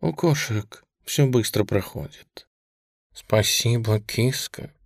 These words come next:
прошептал он. «Вы понимаете, когда он меня позвал,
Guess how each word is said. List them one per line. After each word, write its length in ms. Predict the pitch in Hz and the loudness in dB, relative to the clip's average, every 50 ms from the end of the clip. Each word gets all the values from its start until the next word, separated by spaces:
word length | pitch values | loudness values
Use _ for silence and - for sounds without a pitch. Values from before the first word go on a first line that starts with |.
| _ _ | _ _
прошептал 800 | - 135 123 117 - - 117 107 - - - 98 101 98 98 - - | 0 0 2 2 2 0 -2 -4 -4 -4 -4 -2 -2 -2 -4 -6 -8
он. 280 | - - - 117 - - _ _ _ _ _ _ _ _ _ _ - | -8 -8 -8 -10 -12 -16 _ _ _ _ _ _ _ _ _ _ 0
«Вы 300 | 107 104 107 107 110 107 | 2 4 6 6 6 4
понимаете, 1080 | - - 117 113 113 117 120 117 120 139 165 190 190 175 151 - - - - 117 - - _ _ _ _ _ _ | 4 4 6 6 6 6 6 6 6 4 4 2 2 0 -2 -4 -6 -6 -6 -8 -10 -14 _ _ _ _ _ _
когда 600 | - - 113 113 107 107 104 107 120 139 135 120 117 | 4 6 6 6 6 4 4 4 6 6 8 8 8
он 160 | 113 110 110 | 8 8 6
меня 360 | 113 117 117 120 127 127 120 | 6 6 6 8 8 6 6
позвал, 1000 | - - 117 110 107 101 101 104 101 101 107 135 175 175 156 120 - 117 120 | 6 8 8 8 8 8 4 2 2 2 2 2 2 0 -2 -2 -4 -6 -8